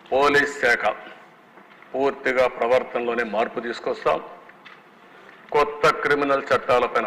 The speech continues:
అవగాహన వేస్తాం, చర్చ చేస్తాం. Law and order ఎందుకు అవసరం, law and order యొక్క ప్రాముఖ్యత ఏంటి, law and order ఉంటే ఏమేమి లాభాలు వస్తాయో అన్నీ కూడా చర్చ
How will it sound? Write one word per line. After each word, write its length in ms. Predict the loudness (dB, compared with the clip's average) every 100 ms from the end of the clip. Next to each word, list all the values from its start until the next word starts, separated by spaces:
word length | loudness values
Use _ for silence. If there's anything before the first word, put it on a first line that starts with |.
| 0
అవగాహన 360 | 2 4 4 4
వేస్తాం, 340 | 2 2 0 0 -4 -16 -20 -20 -20 -20 -20 -20 -20 -20 -20 -20 -6
చర్చ 280 | 2 2 2 0 2
చేస్తాం. 400 | 2 0 -8 -10 -12 -20 -20 -20 -20 -20 -20 -20 -20 -20 -20 -16 2
Law 180 | 4 6 4 2
and 160 | 4 4
order 240 | 4 2 0
ఎందుకు 260 | 0 -2 2
అవసరం, 360 | 2 2 -2 -6 -12 -20 -20 -20 -20 -20 -20 -20 -8 2
law 160 | 4 6 4
and 140 | 4 4
order 180 | 4 2
యొక్క 140 | 0 0 2
ప్రాముఖ్యత 540 | 2 2 0 -2 -2 -4
ఏంటి, 220 | -6 -14 -18 -20 -20 -20 -20 -20 -20 -20 -2 4
law 140 | 4 4
and 140 | 4 4
order 180 | 4 0 -4
ఉంటే 220 | 0 2 2 -4 -18 -20 -10 -2
ఏమేమి 280 | 0 2 2 4
లాభాలు 340 | 6 6 4 2
వస్తాయో 260 | 2 2 2
అన్నీ 140 | 0 -4
కూడా 120 | -6 -6
చర్చ 200 | -8